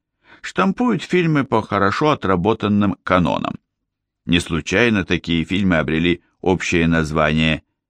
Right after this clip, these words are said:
фильмы насилия, фильмы ужасов и тому подобное. В них есть многое, но начисто отсутствует творческая индивидуальность автора и режиссера. Эпигонство может присутствовать в любой сфере интеллектуальной деятельности.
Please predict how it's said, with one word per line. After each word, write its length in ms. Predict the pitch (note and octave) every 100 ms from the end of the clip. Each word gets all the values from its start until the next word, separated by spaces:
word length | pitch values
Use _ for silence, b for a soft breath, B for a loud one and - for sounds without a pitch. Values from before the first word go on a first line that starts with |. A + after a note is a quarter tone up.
| _ _
фильмы 460 | - D3+ B2+ G2
насилия, 840 | F2+ D#2+ C#2+ - E2 D#2+ F#2 G#2+ A#2+ _ _ _ _ -
фильмы 500 | - C#3+ A2+ F#2 F2 -
ужасов 720 | A2 B2+ C3 A#2 B2 A#2 - _ _
и 100 | -
тому 260 | - F#2+ F#2+
подобное. 580 | C#2 G1+ G1+ G1+ G1+ - _ _ _ _ B B -
В 60 |
них 260 | G3 G#3+ -
есть 280 | F3 - -
многое, 640 | D#3 F#3+ F#2+ B1 G1+ - _ _ _ -
но 120 | G#2+
начисто 480 | D#3+ F3 D3 - G2+
отсутствует 640 | - C#3 - G#2+ A2+ G2+
творческая 760 | - A2 A2+ A2 G2+ - F#2 E2
индивидуальность 1120 | - G2 F#2 F#2 F2+ F#2 D#2+ D2+ D2 - - -
автора 600 | B2 C3+ - A2 G#2+ G2+ _ _ -
и 140 | F2
режиссера. 640 | F2 D#2+ C#2+ - G1+ G1+ - _ _ _ _ _ _ B B
Эпигонство 680 | - E2+ G2 G#2 F3 - C3+
может 320 | A2 A2+ A2
присутствовать 800 | - F#2 A2+ A#2 - F#2 G2+ -
в 40 | E2
любой 340 | F2+ F2 G#2+
сфере 440 | - G2+ G2+ G2 -
интеллектуальной 880 | F2+ D#2+ D#2+ D#2 - E2 E2 D#2+ C2+
деятельности. 760 | G#1+ G1+ - G1+ - - -